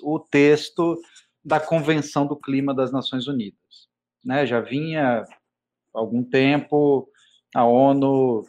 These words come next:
né, a comunidade internacional se preocupando com coisas que a ciência começa-, começava a mostrar sobre a,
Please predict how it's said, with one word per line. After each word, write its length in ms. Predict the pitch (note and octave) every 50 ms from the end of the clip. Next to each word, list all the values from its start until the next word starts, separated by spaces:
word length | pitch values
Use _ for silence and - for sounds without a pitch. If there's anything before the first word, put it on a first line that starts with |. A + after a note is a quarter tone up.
| _ _ _ _ -
né, 260 | A#2+ B2+ C#3+ D3 C3+
a 160 | A#2 A2+ A2
comunidade 560 | - - A#2+ B2 B2 B2 A#2 A#2+ A#2+ B2 B2+
internacional 680 | B2 - B2+ B2 C3 A#2+ - - C3 B2 B2 B2+ C3+ B2
se 140 | - - B2+
preocupando 880 | - C3+ B2+ A#2+ - C#3 - - - C#3 D3+ D#3 E3 D#3 D3 C3 B2+ A#2+
com 640 | - - - C#3 C#3 C3+ C#3 C3+ B2+ A#2 A2 G#2 G2+ _ _ _ _ _ _ _ _ _ _ _
coisas 400 | - - D3 D#3+ D3 C#3+ C3+ -
que 80 | - D3
a 40 | C#3+
ciência 400 | - - D#3 D#3 E3+ D#3+ - F3
começa-, 460 | - D3+ D3 C3+ - - D3 C#3+ B2
começava 640 | - - D3 C#3 C3+ A#2+ - - D#3+ D#3 D#3+ C#3+ D3 C#3
a 20 |
mostrar 480 | C3 B2+ B2 - - - C3+ C3+ C#3 C#3
sobre 640 | C#3+ - - C#3+ C#3 C3 B2+ C3+ C3+ C3 B2+ - _ _ _ _ _ _ -
a, 440 | C#3+ C#3 C3+ B2+ A#2+ A2+ G#2+ G#2 -